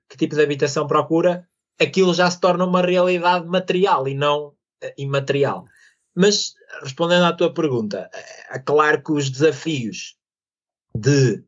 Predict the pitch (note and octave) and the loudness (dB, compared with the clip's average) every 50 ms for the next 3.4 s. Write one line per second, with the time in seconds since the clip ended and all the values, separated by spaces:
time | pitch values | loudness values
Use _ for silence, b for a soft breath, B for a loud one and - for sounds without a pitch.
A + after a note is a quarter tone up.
0 | _ - A#2 A#2 - _ G#2+ G2 - B2+ C3 G#2+ A2+ B2+ A#2+ A2+ C3+ C3+ C3+ C3+ | _ -6 -6 -6 -6 _ -12 -8 -6 -6 -4 0 0 2 2 2 2 0 0 0
1 | - D3 C3+ B2+ C#3 C#3 C3+ - - C#3 C3+ D#3 D#3 D#3+ E3+ E3+ E3+ - - _ | 0 0 2 2 2 2 0 0 -2 0 0 2 2 2 0 -2 -6 -10 -20 _
2 | _ _ _ _ _ _ _ _ _ - D3+ D#3 D#3+ E3 E3 D#3+ D#3+ D#3+ D#3+ D#3+ | _ _ _ _ _ _ _ _ _ -6 -2 0 2 2 2 2 2 0 -2 -6
3 | D#3+ D#3+ D#3+ D#3+ D#3+ D#3 D#3 D#3 | -10 -10 -10 -10 -10 -12 -14 -18